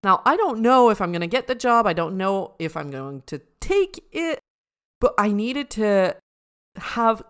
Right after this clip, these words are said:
clear steps to follow. And this job application had very clear steps to follow. You have to answer these questions. You have to give us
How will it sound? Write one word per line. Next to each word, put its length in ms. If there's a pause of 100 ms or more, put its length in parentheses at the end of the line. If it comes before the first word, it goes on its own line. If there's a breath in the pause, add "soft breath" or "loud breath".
clear 440
steps 540
to 120
follow. 720 (100)
And 260
this 160
job 360
application 680
had 220
very 520
clear 440
steps 320
to 100
follow. 280
You 120
have 100
to 200
answer 280
these 160
questions. 640
You 120
have 140
to 80
give 220
us 220